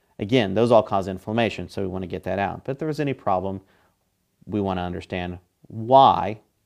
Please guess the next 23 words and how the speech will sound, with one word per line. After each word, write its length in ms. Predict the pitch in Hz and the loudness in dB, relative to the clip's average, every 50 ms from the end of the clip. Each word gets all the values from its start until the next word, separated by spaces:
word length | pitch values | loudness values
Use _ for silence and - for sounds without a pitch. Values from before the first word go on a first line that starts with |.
| _ | _
and 120 | - 101 95 | -12 -12 -8
see 140 | - 110 98 | -4 -4 -2
what 140 | 90 85 | -2 -4
we 80 | 87 92 | -4 -8
can 160 | - - 90 | -10 -10 -10
do 120 | 82 85 85 | -10 -10 -10
to 60 | 82 | -10
help 240 | - - 90 - - | -10 -12 -12 -12 -12
you 100 | 92 95 | -14 -14
with 120 | 82 - | -14 -14
that. 180 | - - - - _ _ _ _ _ _ _ _ _ _ _ _ _ _ _ _ - - - _ | -16 -16 -18 -18 _ _ _ _ _ _ _ _ _ _ _ _ _ _ _ _ -20 -20 -20 _
So 120 | _ - 139 | _ -2 0
when 140 | 143 165 196 | 0 0 0
you 40 | |
start 240 | 185 - - 160 160 | 0 2 2 2 2
the 60 | - | 0
Shape 300 | 127 - - 107 98 - | -4 -2 -2 -2 -2 -2
Reclaim 280 | 107 - - 117 107 104 | -6 -8 -8 -6 -8 -6
program, 400 | - - 101 98 92 92 90 95 | -4 -2 -2 -2 -2 -4 -6 -6
you 140 | 95 101 107 | -4 -4 -4
will 80 | 110 | -4
get 220 | 110 107 107 98 101 | -4 -2 -2 -2 -2
a 200 | 104 107 107 | -4 -6 -8